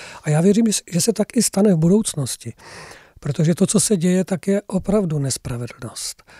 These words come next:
Je to opravdu zvůle, zvůle, eh, zdánlivě, zdánlivě mocných lidí, kteří, eh, byli zvoleni námi, což je teda velký paradox,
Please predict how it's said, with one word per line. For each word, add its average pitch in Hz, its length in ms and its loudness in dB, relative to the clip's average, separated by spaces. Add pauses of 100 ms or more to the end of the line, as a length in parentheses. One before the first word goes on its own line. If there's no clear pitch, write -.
(340)
Je 143 120 0
to 160 400 -2 (140)
opravdu 170 680 -2 (100)
zvůle, 156 600 2 (200)
zvůle, 190 680 2 (300)
eh, 170 60 -4 (420)
zdánlivě, 170 800 0 (480)
zdánlivě 165 720 -2 (560)
mocných 165 680 0
lidí, 156 480 -2
kteří, 147 640 -4
eh, - 40 -8 (320)
byli 151 440 0 (140)
zvoleni 160 640 0
námi, 143 400 -2
což - 220 -6
je 160 60 -6
teda 143 200 -8
velký 127 280 -6
paradox, 170 540 -2